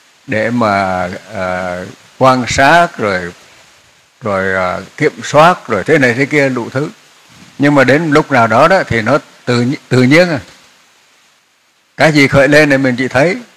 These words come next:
nó đến đi như thế nào thì mình thấy vậy thôi. Mà cái thấy bởi vì cái tâm của mình nó nhanh lắm, cho nên á, là cái gì khởi lên là nó thấy ngay. Chỉ cần là mình đừng có,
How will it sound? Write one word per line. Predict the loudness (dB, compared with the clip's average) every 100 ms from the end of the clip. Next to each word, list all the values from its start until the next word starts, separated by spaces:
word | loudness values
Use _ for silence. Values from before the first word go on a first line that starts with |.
| -6
nó | 0
đến | 2 2 2
đi | 2 4
như | 2
thế | 0 2
nào | 2 2
thì | 0
mình | -2 -2
thấy | -2 -4 -6
vậy | -8
thôi. | -6 -8 -10 _ _ _ _ _ _ _ _ _ _ _ _ _ _ _ -8
Mà | -4
cái | -2
thấy | 2 4 4
bởi | 0
vì | 0 -2
cái | 2
tâm | 2 2 -2
của | -2
mình | 0 0
nó | 0
nhanh | 2 2
lắm, | 2 -2 -6 _ _ _ _ _ -4
cho | -2
nên | 2 2 2
á, | -4 -4 _ _ -12
là | -6 -4
cái | -2 0
gì | 0
khởi | 0 -2 0
lên | 0 0
là |
nó | -2 -2
thấy | 0 2
ngay. | 2 0 -6 _ _ _ _ _ _ _ _ _ _ _ _ _ _ _ _ _ _ _ _ _ _ -6
Chỉ | -2
cần | 2 2 2
là | 2 2
mình | 0 0
đừng | 0 0
có, | 4 6 6 2